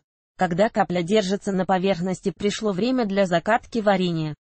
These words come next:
Банки стерилизуют в микроволновке, а крышки кипят в воде.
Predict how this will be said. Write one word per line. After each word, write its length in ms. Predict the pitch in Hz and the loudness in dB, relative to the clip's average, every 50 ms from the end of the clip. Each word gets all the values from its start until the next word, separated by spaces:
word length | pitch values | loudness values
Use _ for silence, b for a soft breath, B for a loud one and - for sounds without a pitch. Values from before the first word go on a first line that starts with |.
| _ _ _ _ _ _ | _ _ _ _ _ _
Банки 440 | - 175 190 185 185 180 - - 196 | -4 0 0 2 2 0 -2 -2 -4
стерилизуют 680 | - - - 208 208 202 196 202 180 190 196 170 151 175 | -4 -4 -4 -4 -2 -2 0 -2 -2 -2 -2 -2 -2 -2
в 60 | 180 | -2
микроволновке, 960 | 202 196 - - 185 175 175 202 208 208 208 208 226 277 277 - - 220 - | -2 -2 -2 -2 -4 -2 0 2 2 2 2 0 0 -2 -2 -2 -2 -4 -2
а 160 | - 185 185 | -2 -2 -2
крышки 400 | - 214 226 208 - - - 160 | 0 2 0 0 0 -4 -8 -10
кипят 380 | - - 196 - 269 277 247 | -8 -6 -6 -4 -2 -2 -2
в 100 | 226 180 | -4 -2
воде. 400 | 175 190 180 160 175 170 160 151 | 0 0 0 0 0 -2 -4 -4